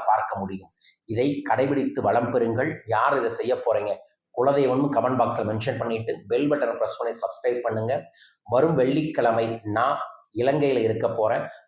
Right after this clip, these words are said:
வரலட்சுமி நோன்பு, ஆடி பௌர்ணமி, ட்ரிபிள் எயிட் டிவைன் டே வருது. இந்த டிவைன் டேல சிறப்பு சூட்சமமான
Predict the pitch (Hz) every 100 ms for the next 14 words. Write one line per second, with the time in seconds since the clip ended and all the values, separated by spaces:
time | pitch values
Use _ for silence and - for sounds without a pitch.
0 | _ 113 120 131 - 120 117 117 123 120
1 | - - - - - 107 131 135 127 120
2 | 123 123 127 156 - - _ 165 170 170
3 | 156 - - 110 127 143 143 127 117 107
4 | 101 98 95 _ _ 117 123 120 123 131
5 | 156 165 131 123 127 147 - 143 143 156
6 | 147 180 190 - 147 151 147 135 123 110
7 | 110 151